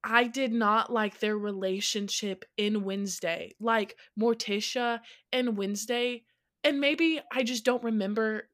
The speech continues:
Addams family all that well, but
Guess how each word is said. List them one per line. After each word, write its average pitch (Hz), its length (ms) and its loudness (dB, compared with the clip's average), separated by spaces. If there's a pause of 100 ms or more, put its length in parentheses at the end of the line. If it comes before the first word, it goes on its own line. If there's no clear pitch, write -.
(140)
Addams 208 400 0
family 220 580 -2 (240)
all 226 180 4
that 226 220 -2
well, 233 300 0 (320)
but 269 220 2